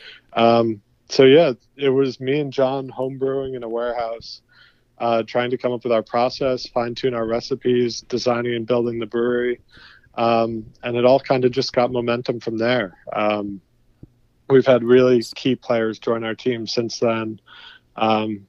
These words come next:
we had an amazing assistant brewer, Andrew, who was a graduate of Notre Dame.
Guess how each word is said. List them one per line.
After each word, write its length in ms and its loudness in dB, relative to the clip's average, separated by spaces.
we 160 4
had 180 8
an 520 -6
amazing 680 2
assistant 520 -6
brewer, 320 2
Andrew, 500 0
who 180 0
was 200 -2
a 40 -8
graduate 480 0
of 120 -4
Notre 220 -2
Dame. 520 -2